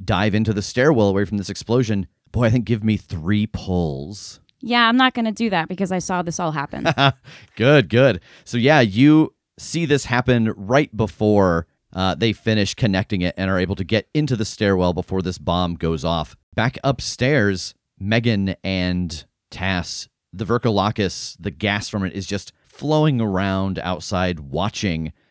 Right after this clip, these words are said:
Speaker 1: Uh, you have dispatched the six minions that were with it.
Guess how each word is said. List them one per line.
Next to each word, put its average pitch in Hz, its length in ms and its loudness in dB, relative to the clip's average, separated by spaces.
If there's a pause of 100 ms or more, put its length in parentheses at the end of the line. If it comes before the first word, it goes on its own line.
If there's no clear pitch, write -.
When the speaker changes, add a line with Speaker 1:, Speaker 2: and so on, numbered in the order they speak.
Speaker 1:
Uh, 85 220 -4
you 104 260 -2
have 87 300 -8
dispatched 95 840 -6
the 85 120 -4
six - 640 -8
minions 123 460 2
that 95 120 -4
were 101 120 -4
with 92 200 -2
it. 95 240 -2